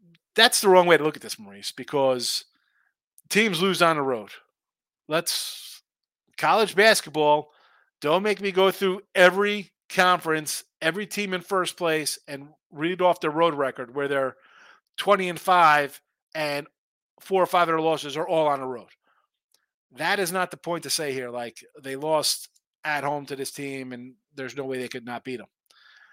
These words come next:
The point of this is that Mississippi State should be favored by two, two and a half, maybe three, four, four and a half. The horse has left the barn. It is Kentucky now.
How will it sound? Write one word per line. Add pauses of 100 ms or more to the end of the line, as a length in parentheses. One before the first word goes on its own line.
(200)
The
point
of
this
is
that (960)
Mississippi
State
should
be
favored
by (120)
two,
two
and
a
half, (580)
maybe
three, (640)
four,
four
and
a
half. (1600)
The
horse
has
left
the
barn. (420)
It
is
Kentucky
now.